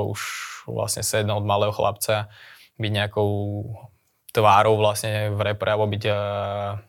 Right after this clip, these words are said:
dá sa povedať, nejakým tým základným kameňom alebo byť tam pravidelne v tej repre.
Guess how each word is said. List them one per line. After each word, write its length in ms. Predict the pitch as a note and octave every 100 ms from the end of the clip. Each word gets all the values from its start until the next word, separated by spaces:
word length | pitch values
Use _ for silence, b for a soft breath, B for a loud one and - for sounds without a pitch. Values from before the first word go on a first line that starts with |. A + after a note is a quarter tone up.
| _
dá 160 | B2 A2
sa 140 | G#2
povedať, 540 | G#2+ G#2 G#2 G#2 - -
nejakým 300 | G#2+ G#2 G#2
tým 180 | G2+ G#2 G#2
základným 520 | G2+ G2 - G2+ G#2+
kameňom 400 | G#2 G2+ G#2+ G#2
alebo 280 | G#2 G#2 G#2
byť 180 | G#2 G2+
tam 140 | G#2+
pravidelne 500 | G2+ G2 G#2 G#2+ G#2
v 80 | G#2
tej 140 | - G#2
repre. 300 | G#2 A2